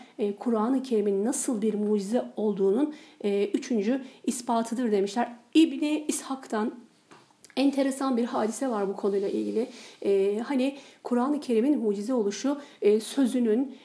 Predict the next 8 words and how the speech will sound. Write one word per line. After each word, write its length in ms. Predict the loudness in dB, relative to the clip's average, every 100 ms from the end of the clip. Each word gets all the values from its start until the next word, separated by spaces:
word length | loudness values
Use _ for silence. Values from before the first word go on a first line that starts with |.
| -6
e, 240 | 0 2 0
üslubunun, 720 | -4 -4 -2 0 2 2 0 -6 -20 _ _ _ -12
e, 60 | -12
tamamen 920 | -4 4 4 4 2 2 2 2 -2 -6 -18
farklı 760 | -18 -10 -6 -4 -4 -2 0
bir 140 | 2 0
şey 260 | -2 -4
oldu. 440 | -4 -4 -2 -4